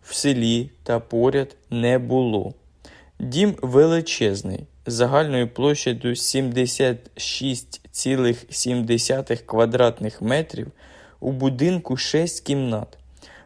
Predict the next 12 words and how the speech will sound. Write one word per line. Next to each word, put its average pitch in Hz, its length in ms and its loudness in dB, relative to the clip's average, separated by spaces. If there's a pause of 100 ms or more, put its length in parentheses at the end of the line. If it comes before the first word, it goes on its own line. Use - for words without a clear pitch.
високі 139 600 2 (300)
потолки, 127 680 0 (400)
кухня 131 500 0
з 110 140 -4
газовою 113 640 2
плитою. 110 720 0 (440)
Дім 151 420 -2 (140)
повністю 151 600 2
газифікований. 127 1200 -2 (600)
Огород 156 500 4
двадцять 156 580 0
соток. - 540 0